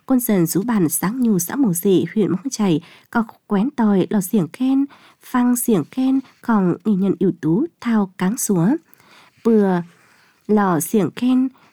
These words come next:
hư, ăn, lò tàng trường, xiềng, bó mi báo đầy, lò văn hóa, khăn chăn, đẩy truyền té, lò đơi bảo bú của bò mè chú con miệu, rú vòng sùng nỉ. Té chơi nhăng nổi, nghệ nhân ưu tú, thao cáng súa, hư có mặc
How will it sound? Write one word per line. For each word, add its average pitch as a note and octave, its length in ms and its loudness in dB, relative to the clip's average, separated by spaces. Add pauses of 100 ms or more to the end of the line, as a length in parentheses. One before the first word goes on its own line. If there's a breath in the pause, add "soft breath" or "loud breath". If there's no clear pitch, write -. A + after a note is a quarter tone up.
hư, B3+ 420 4
ăn, G3+ 280 0 (240)
lò G#3 220 0
tàng G3 300 -2
trường, G3+ 380 0
xiềng, F#3 420 0
bó E3+ 100 -2
mi C4+ 180 -4
báo G#3 180 -4
đầy, G3 280 2 (300 soft breath)
lò A3 180 0
văn G#3 220 -2
hóa, F3+ 360 0 (160)
khăn A#3+ 180 0
chăn, G3 360 0 (500 loud breath)
đẩy F#3+ 340 2
truyền F#3+ 540 2 (160)
té, F#3 420 0 (320 soft breath)
lò G#3 360 0
đơi C#4 220 4
bảo F3+ 260 -2
bú E3 160 2
của - 140 -6
bò G3 140 -4
mè F3+ 240 0
chú - 180 -8
con C4 140 0
miệu, G#3+ 260 2
rú F#3 240 -4
vòng E3 200 0 (100)
sùng F3+ 320 -2
nỉ. F#3+ 200 4 (560 soft breath)
Té E3 160 0
chơi A#3+ 180 -4
nhăng B3 160 -2
nổi, F#3+ 240 0 (220 loud breath)
nghệ A3+ 80 2
nhân G#3+ 200 2
ưu G3 220 -2
tú, F3+ 300 2 (240 soft breath)
thao G3+ 400 0
cáng G3 200 -2
súa, G#3 380 0 (280 soft breath)
hư A#3+ 260 2
có G#3 80 -2
mặc F#3+ 220 0